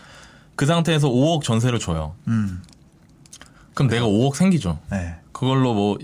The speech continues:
Speaker 1: 조합원 분양할 때 했던 담보대출이나 이런 거 다 까요. 대출
Speaker 2: 네.
Speaker 1: 받았던 거 다 까. 그럼 돈 얼마 남잖아요.
Speaker 2: 음.
Speaker 1: 거기에다가 일산 근처에서, 어, 작은 집을 하나 사시거나, 왜냐면
Speaker 2: 음.
Speaker 1: 오 년 뒤면은 아이들이 대학생 되고 막 이럴 거거든요,
Speaker 2: 네,
Speaker 1: 지금.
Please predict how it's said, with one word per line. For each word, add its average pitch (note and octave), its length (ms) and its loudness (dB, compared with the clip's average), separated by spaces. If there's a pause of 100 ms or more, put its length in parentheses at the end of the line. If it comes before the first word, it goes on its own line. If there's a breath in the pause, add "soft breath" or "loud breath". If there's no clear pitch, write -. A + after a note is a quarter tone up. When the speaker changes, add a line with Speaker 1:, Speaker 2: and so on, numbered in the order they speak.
Speaker 1:
조합원 A#2+ 360 0
분양할 A2+ 460 0
때 B2 120 -2
했던 B2+ 260 -2
담보대출이나 G2 720 -2
이런 F2+ 140 -2
거 F#2 40 -2
다 F2+ 140 -10
까요. C3+ 460 -2
대출 - 240 -4
Speaker 2:
네. - 20 -2
Speaker 1:
받았던 F#2+ 240 -2
거 F#2 40 -2
다 F2+ 160 -10
까. C3 260 -4 (360 loud breath)
그럼 A#2 100 -8
돈 B2 160 0
얼마 G#2+ 200 0
남잖아요. F#2 600 -2
Speaker 2:
음. F#2+ 200 -4 (240 loud breath)
Speaker 1:
거기에다가 B2 680 -2
일산 A2+ 400 0
근처에서, A2+ 720 -2 (640 soft breath)
어, F2 460 -2 (400)
작은 C3+ 380 0
집을 C#3+ 300 -2
하나 C#3+ 140 2
사시거나, G#2+ 720 0
왜냐면 A#2 480 0
Speaker 2:
음. F#2 480 -2
Speaker 1:
오 A#2 160 2
년 F#3+ 180 4
뒤면은 C3 440 2
아이들이 G2+ 680 0
대학생 A2 480 -2
되고 F2+ 200 -4
막 E2 120 -2
이럴 E2+ 200 -4
거거든요, D#2+ 420 -8
Speaker 2:
네, A#2+ 140 0
Speaker 1:
지금. A2 60 0